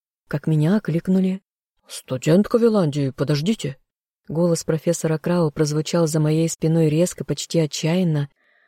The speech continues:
Я обернулась и увидела, как профессор материаловедения почти бежит по коридору, а его тёмно-серая мантия развивается за ним. Лицо Крау, обычно такое невозмутимое на лекциях,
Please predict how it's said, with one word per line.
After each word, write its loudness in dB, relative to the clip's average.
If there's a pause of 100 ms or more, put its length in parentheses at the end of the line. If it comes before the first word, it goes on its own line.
(220)
Я 0
обернулась 2
и 0
увидела, 0
как -8
профессор -2
материаловедения 0
почти -4
бежит 0
по -2
коридору, 0 (320)
а -6
его 0
тёмно-серая 0
мантия 0
развивается -2
за 0
ним. -2 (600)
Лицо 0
Крау, 0 (200)
обычно -2
такое 0
невозмутимое 0
на 2
лекциях, 0